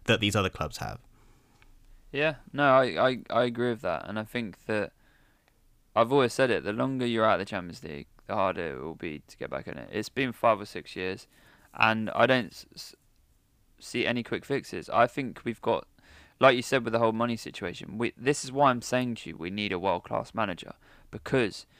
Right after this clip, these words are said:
Speaker 2: as far as our finances go in investment, we're not gonna get into the top four. But a manager like Antonio Conte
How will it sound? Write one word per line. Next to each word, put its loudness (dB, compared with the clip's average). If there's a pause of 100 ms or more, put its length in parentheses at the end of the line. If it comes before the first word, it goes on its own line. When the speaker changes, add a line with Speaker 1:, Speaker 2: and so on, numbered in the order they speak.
(840)
Speaker 2:
as 2
far 8
as 6
our 6
finances 4
go -4
in -8
investment, -4 (340)
we're 2
not 0
gonna 0
get 0
into -10
the -16
top -6
four. -4 (380)
But 10
a -4
manager -2 (420)
like 6
Antonio -4
Conte -6